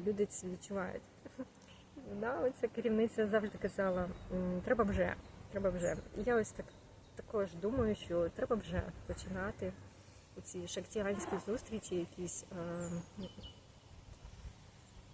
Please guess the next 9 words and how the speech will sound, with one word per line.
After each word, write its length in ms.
е, 180
транслювання 960
оцих 280
знань, 420
тому 240
що 360
трошки, 320
трошки, 380
м, 40